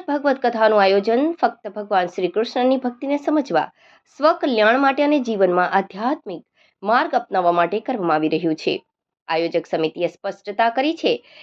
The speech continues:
કે આ કથાનો કોઈ રાજકીય કે ભંડોળ એકત્ર કરવાનો હેતુ નથી. તે સંપૂર્ણપણે નિસ્વાર્થ ભક્તિ અને જન કલ્યાણની ભાવનાથી પ્રેરિત છે. જે એન એફ સી ગ્રાઉન્ડ, વાલિયા નેત્રંગ રોડ, સીતારામ સેવા ટ્રસ્ટ હોસ્પિટલ પાસે,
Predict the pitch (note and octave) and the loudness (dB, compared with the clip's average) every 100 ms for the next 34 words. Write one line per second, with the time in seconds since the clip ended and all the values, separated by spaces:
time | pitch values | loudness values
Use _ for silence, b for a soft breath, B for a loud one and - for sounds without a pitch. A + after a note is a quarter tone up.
0 | - C#4+ C#4+ C#4+ D4 D#4 E4+ E4+ E4 D4+ | -4 0 0 -2 0 2 2 2 2 4
1 | C4+ C#4+ C#4 D4 D4 C#4+ A#3 B3 C4+ C4 | 4 2 0 2 2 2 2 4 6 4
2 | A3 B3 B3 B3 C4 C4+ C#4+ C4+ D4+ F4 | 4 0 0 0 2 2 2 2 2 4
3 | F4 G3+ F#3+ - _ _ _ - G#3+ E4 | 4 2 0 -10 _ _ _ -8 -4 -2
4 | G#3 - B3+ C4+ C4+ C#4 - _ _ C4 | -4 -2 -2 0 0 0 -2 _ _ -4
5 | D4+ - E4+ E4+ E4+ A3+ A#3+ - F3 C3+ | -4 -2 0 0 0 -4 -6 -6 -16 -18
6 | _ _ - A#3 G#3 A#3 C4 D4 _ F3+ | _ _ 0 2 2 0 0 -4 _ -6
7 | F3 F3 G#3+ A3+ G3 A#3+ G3+ G#3 F3+ D#3+ | 0 2 2 2 2 -2 -2 2 2 0
8 | E3 E3 D#3 - - D3 - _ _ _ | -6 -8 -10 -14 -16 -16 -18 _ _ _
9 | _ _ _ _ - F#3 G3 F3+ F3 F#3+ | _ _ _ _ -4 0 2 2 -2 -2
10 | F3+ G#3 C4 F4 _ - D4 F#4 E4+ G3+ | 2 4 2 -4 _ -4 0 2 2 2
11 | G3 F#3+ F3+ E3 F3+ G#3+ - _ - D4+ | 0 -2 -4 0 2 2 -2 _ -8 0
12 | D4 G#3+ F#3 G3+ G3+ G#3 A3 C4+ C#4 D4+ | 2 2 2 0 2 2 0 -6 -2 -4
13 | D4+ - F#3+ D#3+ - A#3 F3+ - - | -4 -10 -10 -10 -6 -6 -6 -12 -12